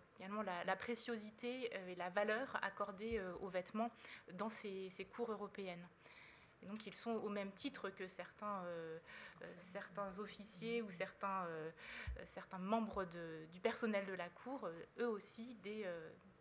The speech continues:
des fournisseurs ou, euh, des, euh,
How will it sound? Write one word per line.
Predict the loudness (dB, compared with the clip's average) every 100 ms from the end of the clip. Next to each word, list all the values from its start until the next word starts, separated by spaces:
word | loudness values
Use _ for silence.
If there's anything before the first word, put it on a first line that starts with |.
| -20 -20 -20 -18 -10
des | -8
fournisseurs | -8 -8 -8 -8 -4 -2 -2 -6
ou, | -4 -4
euh, | -6 -6
des, | -4 -2
euh, | -2 -4